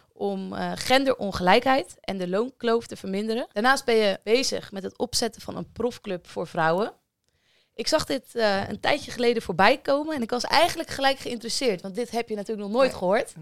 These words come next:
Speaker 2: Nee, klopt.
Speaker 1: in Nederland. Eh, ik ben dus heel benieuwd naar jouw verhaal en ik denk eigenlijk heel Nederland. Want
Speaker 2: Ja.
Speaker 1: er is nog niet veel over naar buiten
Speaker 2: Nee.
Speaker 1: gekomen. Dus ja, ik denk, eh,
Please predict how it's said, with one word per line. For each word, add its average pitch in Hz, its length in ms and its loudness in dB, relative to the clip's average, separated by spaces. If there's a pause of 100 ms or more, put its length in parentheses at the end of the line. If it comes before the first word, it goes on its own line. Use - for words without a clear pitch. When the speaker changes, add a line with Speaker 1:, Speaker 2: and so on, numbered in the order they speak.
Speaker 2:
Nee, 170 200 -10
klopt. - 180 -4
Speaker 1:
in 233 60 2
Nederland. 240 500 2 (560)
Eh, 208 240 -2 (140)
ik 277 180 -2
ben 285 160 2
dus 247 140 -2
heel 202 340 2
benieuwd 240 260 -4
naar 208 120 -4
jouw 202 160 2
verhaal 196 480 6
en 196 360 -4 (120)
ik 190 180 -8
denk 226 200 2
eigenlijk 220 540 -2
heel 196 180 -4
Nederland. 202 640 -4
Want - 160 -12
Speaker 2:
Ja. 185 40 -2
Speaker 1:
er 202 80 -2
is 180 60 -8
nog 208 160 -12
niet 262 240 0
veel 196 380 4 (180)
over 208 240 -2
naar 175 100 -4
buiten 170 380 0
Speaker 2:
Nee. 185 100 -6
Speaker 1:
gekomen. 220 320 -2 (720)
Dus 240 200 0
ja, 226 260 6
ik 220 200 -2
denk, 220 300 -2
eh, 208 140 2